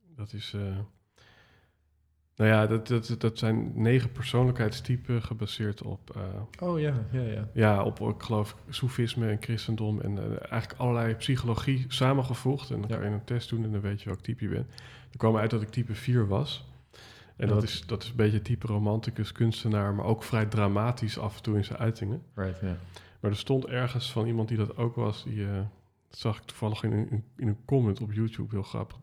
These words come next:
Speaker 1: Die had een liedje gehoord en er stond eronder, eh, "When I play this song, I feel sad in a good way."
Speaker 2: <laughs> Ja, ja.
Speaker 1: En dat is misschien ook wel mooi, eh,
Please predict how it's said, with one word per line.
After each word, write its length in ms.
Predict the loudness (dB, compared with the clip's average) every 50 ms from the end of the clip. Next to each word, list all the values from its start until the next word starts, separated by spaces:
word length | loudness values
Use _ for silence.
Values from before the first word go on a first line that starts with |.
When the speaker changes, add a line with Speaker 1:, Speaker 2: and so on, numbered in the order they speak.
| -20 _ _ _ -14 -8
Speaker 1:
Die 100 | -6 -4
had 100 | -2 -2
een 100 | -2 0
liedje 240 | -2 -2 -2 -4
gehoord 320 | -4 -2 -2 0 -2 -2 -4
en 80 | -4
er 60 | -4 -4
stond 220 | -4 -4 -4 -4
eronder, 340 | -2 -2 -2 0 -2 -2 -4 -8 -16 _ _ _ _ -20 -20 -20 -20 -20 -20 _ _ _ _ _ _ _ _
eh, 300 | -4 -2 0 0 0 2 2
"When 320 | 2 4 4 4 4 4
I 60 | 2
play 320 | 0 0 2 2 2 4 4
this 240 | 4 2 2 2
song, 340 | 0 0 0 0 0 -2 -4 -8 -10 -6 -4
I 60 | -4 -2
feel 300 | 0 2 4 4 4 4
sad 360 | 2 2 2 4 2 2 2
in 140 | 2 2 2
a 60 | 4
good 220 | 6 6 6 6 6
way." 340 | 6 6 6 6 4 2 -2 -6 -12 -16 -16
Speaker 2:
<laughs> 220 | -8 0 4 4
Ja, 60 | 6 6
ja. 360 | 6 2 0 0 -2 -2 -2 -4 -8 -16 -20 -20 -20 -20 -20 -20 _ _ _ _ _ -2
Speaker 1:
En 100 | 0 2
dat 100 | 2 2
is 80 | 2
misschien 320 | 0 -2 0 2 2 2 2
ook 120 | 2 2
wel 140 | 2 2 2
mooi, 320 | 4 4 4 4 4 2
eh, 60 | 0